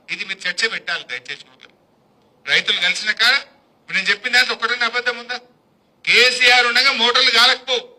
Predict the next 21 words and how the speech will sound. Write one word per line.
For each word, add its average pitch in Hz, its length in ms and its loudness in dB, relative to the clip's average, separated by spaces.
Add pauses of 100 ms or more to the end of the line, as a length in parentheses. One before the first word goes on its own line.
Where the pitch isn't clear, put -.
(580)
మీరు 214 160 0
ఊర్లలో 254 360 2
చూడండి, 247 480 -2
మోటార్ 247 340 -2
వైండింగ్ 247 320 2
దుకాణాలు 247 380 0
మళ్ళీ 226 200 0 (100)
చాలేని. 190 300 0 (1300)
దుకాణం 247 360 2
ఆయన 247 140 4
ఒక 240 120 -2
టీఆర్ఎస్ 240 440 2
కార్యకర్త 240 460 0
ఉన్నాడు, 220 200 -12 (600)
మనోడే, 214 420 0
నాకు 185 180 -2
చెప్తుండు, 196 360 -10 (420)
"అన్న 160 160 -6
అప్పుడైతే 202 540 -2
గిరాకీ 208 300 2
లేదు, 208 460 -4